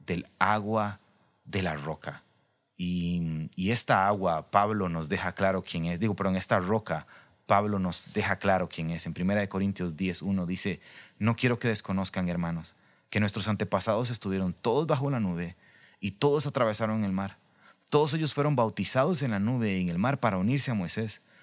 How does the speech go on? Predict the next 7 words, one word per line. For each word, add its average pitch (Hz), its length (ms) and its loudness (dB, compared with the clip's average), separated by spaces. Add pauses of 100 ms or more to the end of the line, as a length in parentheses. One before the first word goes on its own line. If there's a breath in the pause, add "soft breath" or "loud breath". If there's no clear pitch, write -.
(220 soft breath)
Todos 170 280 4
también 117 360 2
comieron 107 420 0
el 90 100 0
mismo 127 360 2
alimento 104 360 0
espiritual 92 580 -4